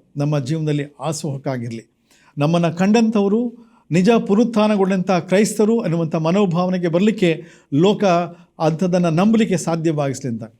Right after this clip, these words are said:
ನನ್ನ ವಿಶ್ವಾಸ ಅದು ಲೋಕಕ್ಕೆ ಸಿಗುವುದಕ್ಕಾಗಿ ಇರಲಿ ಅನ್ನುವಂಥದ್ದು. ಪ್ರಿಯರೇ,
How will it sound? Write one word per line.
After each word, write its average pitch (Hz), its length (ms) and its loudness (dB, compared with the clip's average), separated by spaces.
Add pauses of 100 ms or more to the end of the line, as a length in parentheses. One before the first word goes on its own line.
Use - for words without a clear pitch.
(160)
ನನ್ನ 185 240 0
ವಿಶ್ವಾಸ 214 560 0 (480)
ಅದು 151 160 0
ಲೋಕಕ್ಕೆ 165 640 0
ಸಿಗುವುದಕ್ಕಾಗಿ 165 680 -2
ಇರಲಿ 147 340 -4
ಅನ್ನುವಂಥದ್ದು. 123 320 -4
ಪ್ರಿಯರೇ, 180 600 -2